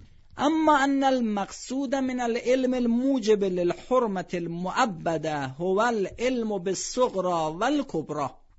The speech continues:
اما اینکه عرض کردیم مراد و مقصود از علمی که موجب حرمت ابدی می‌شود،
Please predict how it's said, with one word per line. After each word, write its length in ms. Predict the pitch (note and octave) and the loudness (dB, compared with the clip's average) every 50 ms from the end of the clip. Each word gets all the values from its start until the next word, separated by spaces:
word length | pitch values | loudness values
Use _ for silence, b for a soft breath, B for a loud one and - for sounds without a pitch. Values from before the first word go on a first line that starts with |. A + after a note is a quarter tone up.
| - | -2
اما 240 | - E4 F4 D#4+ D#4+ | 0 2 4 4 4
اینکه 260 | D4+ C#4+ C4 - C#4 | 4 4 2 2 0
عرض 460 | - - A3 A#3+ B3+ C4+ B3+ - - - | 0 0 0 2 2 0 0 -4 -6 -4
کردیم 380 | B3+ A#3 A#3+ G#3 G#3 A3+ A3 | -2 -2 -2 -2 -4 -4 -4
مراد 580 | G#3+ G3+ G3+ G3 G3+ G#3+ A#3 A#3 A3 G3 F3+ F3+ | -2 -2 0 0 2 4 4 4 4 2 0 -2
و 80 | F3+ | -2
مقصود 540 | F3 F3 E3 D#3 - - - F3 E3+ E3+ E3 | -2 -2 -4 -6 -8 -10 -8 -6 -6 -4 -4
از 280 | E3+ E3+ E3 E3 D#3+ - - | -4 -4 -6 -6 -10 -10 -4
علمی 400 | - C#4 D4 C#4 A#3+ G#3 F#3+ E3 | -2 0 2 2 0 0 -2 -4
که 160 | - - E3+ | -4 -4 -4
موجب 420 | E3+ E3+ F3 E3+ D#3+ E3+ E3+ D#3 E3+ | -4 -4 -6 -8 -6 -8 -6 -4 -4
حرمت 480 | D#3+ D#3 E3+ E3 E3+ E3+ E3+ E3+ E3+ - | -4 -4 -4 -6 -6 -6 -6 -8 -6 -4
ابدی 500 | E3+ E3 E3 D#3+ E3 E3 D#3 E3 F3 E3+ | -4 -2 -2 -2 -4 -4 -6 -6 -6 -6
می‌شود، 580 | E3 E3+ D#3+ - - F3 E3+ G#3+ B3 A#3 - | -6 -6 -6 -6 -4 -2 0 0 0 0 0